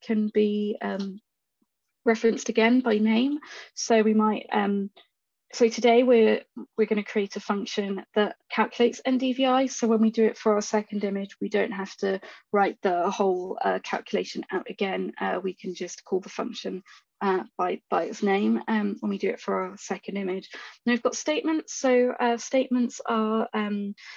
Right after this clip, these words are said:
any combination of variables, functions, and, uh, operators. So, um, plus, minus, times, divide, keywords, comments, all of these things,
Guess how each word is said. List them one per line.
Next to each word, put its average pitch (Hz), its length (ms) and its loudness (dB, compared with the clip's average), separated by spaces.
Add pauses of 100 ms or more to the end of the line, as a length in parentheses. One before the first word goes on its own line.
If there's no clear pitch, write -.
(180)
any 262 200 4
combination 208 800 -2 (100)
of 196 320 -6
variables, 202 480 -4
functions, 196 800 -6 (140)
and, 190 360 -6 (140)
uh, 196 80 -6 (100)
operators. 220 680 2
So, 190 320 -6 (420)
um, 190 260 -4 (180)
plus, - 260 -4
minus, 196 460 -4
times, 196 420 -6
divide, 196 520 -6 (140)
keywords, 202 640 0
comments, 214 400 -2
all 214 120 4
of 196 80 -4
these 196 160 -4
things, 196 340 -4